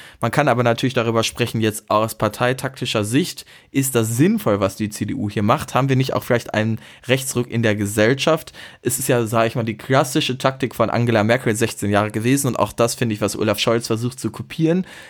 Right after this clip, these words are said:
sich möglichst genau in der Mitte zu positionieren und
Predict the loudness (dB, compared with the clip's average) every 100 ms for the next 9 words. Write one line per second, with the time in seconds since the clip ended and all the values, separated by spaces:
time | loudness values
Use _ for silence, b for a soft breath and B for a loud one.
0 | B -2 0 4 4 4 2 0 0 0
1 | 4 4 4 2 0 2 4 4 2 0
2 | -2 -4 -4 -4 -4 -4 -2 0 2 0
3 | -2 B -6 -6